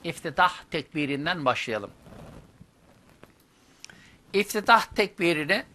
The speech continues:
dallanıp budaklandırmıyoruz. Bundan şey nedir? Allahu Ekber demektir.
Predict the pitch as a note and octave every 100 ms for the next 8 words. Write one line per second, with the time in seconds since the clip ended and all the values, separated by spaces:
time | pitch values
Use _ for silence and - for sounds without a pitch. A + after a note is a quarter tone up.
0 | - - E3+ G3 F#3+ F3+ F3 G#3 - E3+
1 | E3 F3 E3 D#3+ C#3 C#3 B2+ B2+ - -
2 | - D3+ D3 C3+ E3 D#3 A3 - _ _
3 | - F3+ D3+ E3 D3+ - _ _ _ _
4 | _ _ _ _ - E3+ E3 E3+ F#3 F#3+
5 | F#3+ E3+ D#3+ D3+ D#3+ C#3+ C3+ B2 - -
6 | - - -